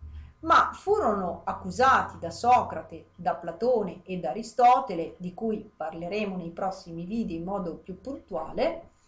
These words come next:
di non divulgare la conoscenza per amore del sapere, quindi in modo disinteressato, ma a scopo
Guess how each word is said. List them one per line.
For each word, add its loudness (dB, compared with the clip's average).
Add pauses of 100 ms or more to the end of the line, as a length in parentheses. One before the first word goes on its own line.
(240)
di 2
non 4
divulgare 4
la -4
conoscenza -4
per -8
amore -6
del -10
sapere, -6
quindi -8
in -10
modo 0
disinteressato, -4
ma -2
a -2
scopo -10